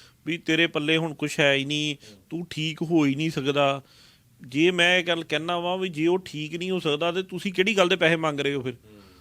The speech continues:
Speaker 1: ਤੁਸੀਂ ਉਹਨੂੰ ਜਵਾਬ ਦੇ ਕੇ ਫਾਰਗ ਕਰੋ,
Speaker 2: ਜੀ।
Speaker 1: ਤੁਸੀਂ ਉਹਨੂੰ ਕਹੋ ਵੀ "ਜਾ ਭਾਈ, ਤੇਰਾ ਨਹੀਂ ਇਲਾਜ ਹੋ ਸਕਦਾ।"
Speaker 2: ਜੀ, ਜੀ, ਜੀ।
Speaker 1: ਤੁਸੀਂ ਪਹਿਲਾਂ ਡਰਾਉਣਾ ਵੀ ਅਗਲੇ ਨੂੰ, ਡਰਾਉਣਾ ਵੀ ਹੈ, ਧਮਕਾਉਣਾ ਵੀ ਹੈ।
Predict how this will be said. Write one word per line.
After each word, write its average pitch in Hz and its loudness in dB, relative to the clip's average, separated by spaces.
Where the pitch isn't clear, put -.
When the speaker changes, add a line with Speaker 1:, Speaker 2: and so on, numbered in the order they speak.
Speaker 1:
ਤੁਸੀਂ 151 0
ਉਹਨੂੰ 175 0
ਜਵਾਬ 156 4
ਦੇ 175 4
ਕੇ 170 -2
ਫਾਰਗ 156 4
ਕਰੋ, 180 2
Speaker 2:
ਜੀ। - -20
Speaker 1:
ਤੁਸੀਂ 156 -2
ਉਹਨੂੰ 156 -2
ਕਹੋ 170 2
ਵੀ 185 -2
"ਜਾ 156 6
ਭਾਈ, 170 2
ਤੇਰਾ 160 0
ਨਹੀਂ 165 0
ਇਲਾਜ 156 4
ਹੋ 160 0
ਸਕਦਾ।" 139 -2
Speaker 2:
ਜੀ, 143 -8
ਜੀ, - -20
ਜੀ। - -20
Speaker 1:
ਤੁਸੀਂ 165 -4
ਪਹਿਲਾਂ 190 0
ਡਰਾਉਣਾ 156 4
ਵੀ 208 2
ਅਗਲੇ 185 2
ਨੂੰ, 180 -2
ਡਰਾਉਣਾ 151 2
ਵੀ 175 -2
ਹੈ, 180 0
ਧਮਕਾਉਣਾ 160 0
ਵੀ 165 -2
ਹੈ। 139 -2